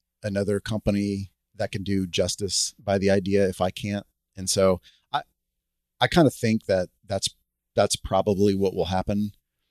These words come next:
There will likely be someone to pass the baton to that can really do justice by this platform.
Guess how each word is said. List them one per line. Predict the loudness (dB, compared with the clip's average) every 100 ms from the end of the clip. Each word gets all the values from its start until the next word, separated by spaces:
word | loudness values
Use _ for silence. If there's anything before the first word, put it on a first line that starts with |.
| _ _
There | -2 -2
will | 0
likely | -2 -2 -4 -8
be | -8 -8 -4
someone | -4 -4 -6 -6
to | -6 -4 -6 -8 _ -10
pass | -6 -6 -8
the | -6
baton | -4 -2 -2 -2
to | -2 -2 -2
that | -4
can | -6 -10
really | -6 -2 -2 -4
do | -8 -10
justice | -8 -8 -8 -14
by | -8 -6 -4 -6 -10 _ _
this | -10 -4
platform. | -2 -4 -6 -8 -10